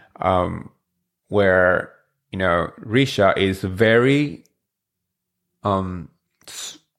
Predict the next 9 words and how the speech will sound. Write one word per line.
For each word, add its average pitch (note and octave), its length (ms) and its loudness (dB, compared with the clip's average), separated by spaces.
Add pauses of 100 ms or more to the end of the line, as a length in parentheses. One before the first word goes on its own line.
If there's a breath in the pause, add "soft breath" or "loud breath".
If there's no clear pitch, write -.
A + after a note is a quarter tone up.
(100)
she - 200 -2
has D#3 180 0
a D3 80 4
very A2 340 2
strong - 340 -6
opinion G#2 460 -4
about F#2+ 460 2 (920 loud breath)
Vishal's G2 520 0
drinking. D3+ 580 -4